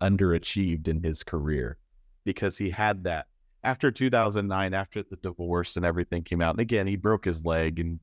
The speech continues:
and won a U S Open, but then didn't win any major championships until the, the Masters in twenty eighteen. Um, y-, it's a, it's the,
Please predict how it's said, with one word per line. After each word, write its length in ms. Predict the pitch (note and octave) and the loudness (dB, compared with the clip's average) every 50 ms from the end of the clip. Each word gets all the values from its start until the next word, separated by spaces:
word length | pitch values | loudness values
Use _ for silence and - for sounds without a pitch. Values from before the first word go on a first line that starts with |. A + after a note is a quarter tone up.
| - | -6
and 160 | - F2+ F2+ | -4 -2 0
won 160 | F2 F2 F2 E2+ | 2 2 2 2
a 40 | |
U 260 | E2 E2 E2 E2+ E2+ E2 | 2 2 2 0 0 0
S 160 | E2 - - | -2 -2 -4
Open, 340 | E2 E2 D#2+ - E2 E2 D#2+ | -4 -4 -4 -4 -4 -4 -2
but 160 | E2+ E2 - | -4 -4 -2
then 240 | - F2 E2+ E2 - _ _ _ _ _ _ _ _ - | -2 -2 -2 -4 -6 _ _ _ _ _ _ _ _ -2
didn't 220 | A2 A2 G#2+ G#2 | 0 0 2 4
win 160 | G#2 G#2 G#2+ | 4 4 4
any 220 | G#2+ G#2 G2+ G2+ G2 | 4 2 2 2 0
major 280 | F#2+ G2 F#2+ F#2 F#2+ | 0 0 0 0 -2
championships 760 | F2 - - G#2+ G#2+ F#2 F#2+ F#2 F2 - - F#2+ E2+ - - | -2 0 0 -2 -2 -2 -4 -6 -6 -4 -4 -4 -4 -4 -6
until 300 | F2 E2+ - - F2+ F2 | -10 -6 -2 0 0 0
the, 300 | E2+ E2+ E2+ E2+ E2+ E2+ - _ _ - | 0 0 -2 -2 -2 -6 -10 _ _ -6
the 60 | - | -2
Masters 520 | F2+ F2 F2 F2+ F#2+ - - - F2 E2 F2+ | 0 0 0 0 -2 -2 -2 -2 -2 -2 -2
in 100 | E2+ E2 | -4 -4
twenty 340 | - - F#2 F2 E2+ E2+ E2+ | -2 -2 -2 0 0 0 0
eighteen. 560 | E2 D#2+ - - - G#2 G#2 F#2 E2 D#2+ - _ _ _ _ _ _ _ _ _ - | -2 -2 -4 -2 -2 0 0 -2 -2 -6 -12 _ _ _ _ _ _ _ _ _ -2
Um, 360 | - D#2+ D#2 D2+ D2+ D2 - - - _ _ _ _ - | 0 0 0 0 -2 -6 -10 -14 -20 _ _ _ _ -8
y-, 100 | D2+ - _ _ - - - - _ _ - _ _ - | -8 -8 _ _ -20 -20 -20 -20 _ _ -20 _ _ -2
it's 180 | A2 G#2+ - - | -2 0 2 2
a, 140 | G#2 G2+ G2+ - _ _ | 2 2 0 -2 _ _
it's 240 | - G#2+ - - - | 0 0 0 -2 -4
the, 300 | - A2 G#2+ G#2 G2+ G2 | 0 2 2 2 2 -2